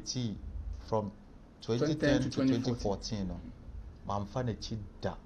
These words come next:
Speaker 1: as bɛrima.
Speaker 2: Fanboy and my through ɔmo ho ne
Speaker 1: I'm,
Speaker 2: ade
Speaker 1: I'm
Speaker 2: ade.
Speaker 1: being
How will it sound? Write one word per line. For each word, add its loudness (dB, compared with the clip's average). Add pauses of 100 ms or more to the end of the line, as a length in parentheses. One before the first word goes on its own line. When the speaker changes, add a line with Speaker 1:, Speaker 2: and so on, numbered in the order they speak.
(360)
Speaker 1:
as -4
bɛrima. -2
Speaker 2:
Fanboy 12
and 8
my 12
through 10
ɔmo 12
ho 6
ne 8
Speaker 1:
I'm, 10 (120)
Speaker 2:
ade 6
Speaker 1:
I'm 8
Speaker 2:
ade. 2
Speaker 1:
being 8